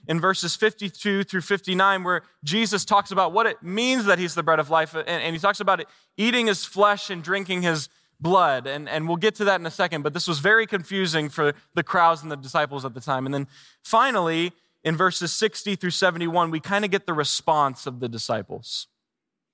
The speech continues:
How do people respond to this message as Jesus and his flesh and blood being our satisfaction? And all of this, every part of this passage, I believe, points to Jesus being my true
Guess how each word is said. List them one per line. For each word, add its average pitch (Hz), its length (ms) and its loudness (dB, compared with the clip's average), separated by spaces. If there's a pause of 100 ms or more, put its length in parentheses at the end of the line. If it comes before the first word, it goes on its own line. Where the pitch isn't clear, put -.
(380)
How 165 140 2
do 196 80 -2
people 208 240 -2
respond 156 880 0 (300)
to 165 80 0
this 151 260 -2
message 147 560 -2
as 123 240 -4 (140)
Jesus 143 840 -2 (140)
and 135 140 -2
his 139 160 -2
flesh 156 460 0 (180)
and 135 160 -2
blood 139 300 0
being 131 240 -2
our 120 100 0
satisfaction? 113 840 -4 (680)
And 165 100 2
all 254 320 6
of 170 160 0
this, 113 440 -10
every 220 380 0
part 214 340 2
of 190 80 -4
this 170 180 -6
passage, 175 480 0
I 165 80 4
believe, 190 400 -4
points 202 380 -4
to 160 80 -6
Jesus 185 560 0
being 185 300 2
my 165 140 2
true 226 520 -2